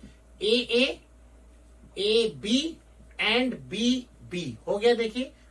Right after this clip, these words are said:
थ्री ए आया और थ्री बी आ गया, एक तो ये arrangement होगा।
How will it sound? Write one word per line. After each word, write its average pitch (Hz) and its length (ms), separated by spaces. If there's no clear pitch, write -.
थ्री 247 320
ए 226 140
आया 233 280
और 247 200
थ्री 208 160
बी 196 160
आ 208 180
गया, 233 200
एक 175 160
तो 208 60
ये 208 140
arrangement 226 460
होगा। 226 280